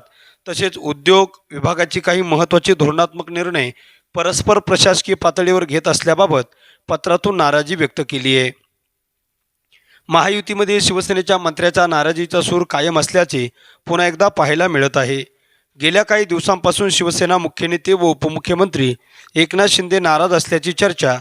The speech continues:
राजकीय वर्तुळात रंगते. यावर मी नाराज नसल्याचे मंत्री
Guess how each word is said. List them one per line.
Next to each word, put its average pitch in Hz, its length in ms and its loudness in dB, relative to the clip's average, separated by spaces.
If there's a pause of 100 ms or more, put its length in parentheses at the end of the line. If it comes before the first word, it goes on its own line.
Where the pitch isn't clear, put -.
(340)
राजकीय 156 360 0
वर्तुळात 170 420 0
रंगते. 135 440 -2 (520)
यावर 160 280 2
मी 208 140 0
नाराज 175 380 2
नसल्याचे 180 480 0
मंत्री 185 360 0